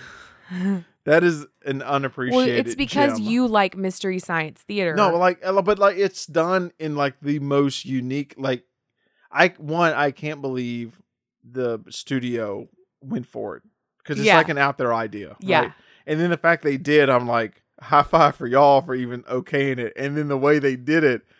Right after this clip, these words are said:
Speaker 2: was just, it was like, man, I wish ever, I wish they would make, like, a sequel like that for
Speaker 1: Mm.
Speaker 2: every animated movie. Like, just off the side where you intertwine it to the main story, you see a little bit of the different angles and, like,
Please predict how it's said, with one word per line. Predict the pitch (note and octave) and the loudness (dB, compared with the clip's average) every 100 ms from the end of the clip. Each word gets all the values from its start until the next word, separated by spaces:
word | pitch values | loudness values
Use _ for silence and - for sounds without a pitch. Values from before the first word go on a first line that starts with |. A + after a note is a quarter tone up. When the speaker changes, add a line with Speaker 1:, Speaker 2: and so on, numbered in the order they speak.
| _ _ | _ _
Speaker 2:
was | C#3+ C#3 | -6 -4
just, | C#3 C#3 _ _ _ _ | -4 -8 _ _ _ _
it | - | -4
was | D3+ | 0
like, | C#3 A#2+ | 0 0
man, | B2 F#3+ D#3 A2+ _ _ - | -4 -6 -6 -10 _ _ -4
I | |
wish | F#3+ D#3+ - | -2 -2 0
ever, | D#3+ E3 D#3+ | 0 0 2
I | E3+ | 2
wish | G3+ G3 | 2 4
they | G3 | 2
would | F3 | 2
make, | C#3 B2 A#2 - _ _ _ _ _ _ - | -2 -4 -6 -10 _ _ _ _ _ _ -6
like, | C3 A#2 _ _ - | -4 -4 _ _ -18
a | |
sequel | B2+ - C#3+ B2+ A#2+ | -12 -6 -6 -4 -6
like | A2+ A#2 - | -4 -6 -6
that | A2+ F#2+ | -8 -8
for | - | -6
Speaker 1:
Mm. | G#3+ G3 F3 F3 | -6 -4 -6 2
Speaker 2:
every | D#3 C#3+ B2+ B2 | 2 4 0 0
animated | B2 A#2 A#2 G#2 | -2 -4 -8 -10
movie. | G#2 F#2 F2+ - | -14 -16 -16 -4
Like, | C#3 C3 | -4 -2
just | E3+ - | -6 -6
off | - D3+ - | -2 -2 -2
the | C#3+ | -12
side | - C#3 C3 B2+ C3 B2 | -2 2 4 4 2 -2
where | C3 | -6
you | B2+ B2+ | -6 -6
intertwine | C3 D3 D3 C#3 C#3 B2+ C3 | -4 -4 -4 -8 -10 -6 -6
it | C3 | -8
to | C3+ B2+ | -8 -8
the | |
main | B2 B2+ B2+ | -8 -8 -10
story, | - - B2+ B2+ B2+ | -12 -8 -4 -2 -4
you | B2 | -6
see | B2+ - C#3 | -10 -4 -2
a | |
little | C3 C3+ C3+ | 0 -2 -2
bit | C3+ | -4
of | C3 | -4
the | B2 | -6
different | A#2+ C3+ B2+ A#2 | -12 -12 -10 -10
angles | B2+ C3 C3 C3 | -10 -6 -8 -8
and, | A#2 | -10
like, | A#2 A2 | -10 -10